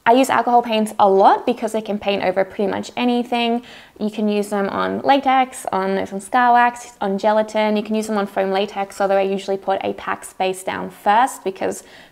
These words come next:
foam latex usually needs something really opaque and heavy, so pax will just do that quickly. Then you move on to these for the subtle transparent details,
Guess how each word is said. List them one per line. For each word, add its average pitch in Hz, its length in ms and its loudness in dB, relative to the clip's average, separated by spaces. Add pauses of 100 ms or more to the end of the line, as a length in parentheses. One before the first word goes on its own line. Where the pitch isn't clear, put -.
foam 190 140 -2
latex 196 460 -8
usually 202 260 -4
needs 202 200 -6
something 185 340 -6
really 185 280 2
opaque 196 280 -4
and 202 120 -8
heavy, 233 340 2
so 196 240 -4
pax - 320 -12
will 185 60 -12
just - 160 -12
do 196 80 -2
that 196 120 -2
quickly. 220 560 -4 (300)
Then 190 160 -2
you 196 100 0
move 190 180 0
on 185 160 -4
to 185 100 -10
these 190 300 -2
for 185 120 -4
the 185 100 0
subtle 180 360 -6
transparent 240 600 -6
details, 208 580 0